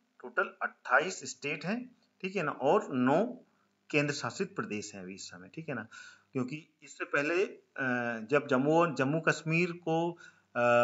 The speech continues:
तीन सौ सत्तर धारा खत्म हुई और पैंतीस ए को खत्म किया गया, तो उस समय उस राज्य को, अ, केंद्र शासित प्रदेश के दो भागों में विभाजित कर दिया गया, नहीं तो इससे पहले इसमें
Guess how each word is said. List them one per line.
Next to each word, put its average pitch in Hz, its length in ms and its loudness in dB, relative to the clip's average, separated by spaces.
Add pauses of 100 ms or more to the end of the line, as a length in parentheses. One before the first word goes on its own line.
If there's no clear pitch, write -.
(420)
तीन 147 100 -4
सौ 156 140 -6
सत्तर 147 260 -2
धारा 139 400 6
खत्म 147 300 0
हुई 160 220 -2
और 160 60 -4
पैंतीस 135 360 -8
ए 151 60 -20
को 151 120 -4
खत्म 170 300 -4
किया 139 240 0
गया, 143 180 -2 (360)
तो 147 100 0
उस 151 160 -4
समय 165 380 0 (600)
उस 214 260 2
राज्य 127 300 8
को, 165 540 2
अ, 165 220 -4
केंद्र 127 260 -4
शासित 139 300 -4
प्रदेश 147 340 -2
के 175 160 -2
दो 151 180 2
भागों 127 240 -2
में 143 100 -2
विभाजित 123 440 0
कर 143 120 2
दिया 147 200 2
गया, 165 160 -4
नहीं - 400 -8
तो 139 80 -2
इससे 143 180 -2
पहले 143 240 0
इसमें 196 340 -4